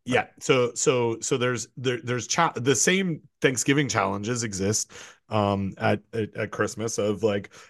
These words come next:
how do you thaw the turkey, and, and do you have enough fridge space? And, and so how this is typically managed in, um, in, in Port Hope, Ontario,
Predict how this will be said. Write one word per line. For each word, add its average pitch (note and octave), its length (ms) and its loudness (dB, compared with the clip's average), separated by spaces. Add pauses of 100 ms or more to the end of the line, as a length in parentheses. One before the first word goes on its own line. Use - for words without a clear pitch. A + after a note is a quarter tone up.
how B2+ 80 4
do A#2 60 4
you G#2+ 80 4
thaw F#2 140 2
the F2+ 100 -2
turkey, B2+ 640 4
and, F2+ 360 -4
and G2 120 -6
do G2 40 -2
you G#2 60 2
have F#2+ 80 0
enough F#2 200 -4
fridge D3+ 240 2
space? A#2 420 0 (340)
And, B2+ 340 0
and A#2+ 160 -4
so C#3 360 2 (920)
how D#3 320 4
this F3+ 240 2
is D#3+ 220 4 (280)
typically D3 540 -2
managed A#2 680 -2 (440)
in, A2+ 640 -2
um, G2+ 600 -2 (260)
in, G2 540 -8
in G2+ 160 -8
Port A#2 220 2
Hope, A#2 140 2
Ontario, G#2 640 2